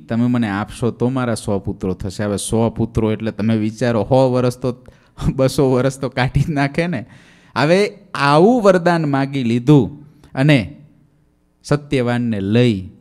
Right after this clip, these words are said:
અને યમપુરીમાંથી પતિવ્રતા સાવિત્રી એવી સ્ત્રી પાછી આવી.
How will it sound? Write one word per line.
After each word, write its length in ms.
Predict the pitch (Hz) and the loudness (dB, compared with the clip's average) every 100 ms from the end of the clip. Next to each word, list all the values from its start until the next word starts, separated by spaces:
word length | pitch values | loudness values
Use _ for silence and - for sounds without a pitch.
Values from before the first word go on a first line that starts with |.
| - | -2
અને 380 | 120 113 101 110 | 0 2 0 2
યમપુરીમાંથી 2000 | 143 185 196 202 - - _ _ - 135 139 135 117 113 113 135 143 165 170 - - _ | 4 2 0 -4 -12 -20 _ _ -6 -2 0 0 0 -2 -4 0 2 2 0 -10 -20 _
પતિવ્રતા 760 | 151 151 233 233 180 - 151 139 | -4 -2 2 4 4 2 0 0
સાવિત્રી 680 | - 123 123 151 170 - 131 | -2 -4 -2 -2 -2 -4 -2
એવી 180 | 113 98 | -2 -4
સ્ત્રી 720 | - - 127 151 165 160 - _ _ _ _ | -10 -6 2 2 2 -2 -16 _ _ _ _
પાછી 580 | 101 101 - - 98 82 | -8 -6 -8 -10 -8 -6
આવી. 400 | 90 87 78 | -6 -6 -10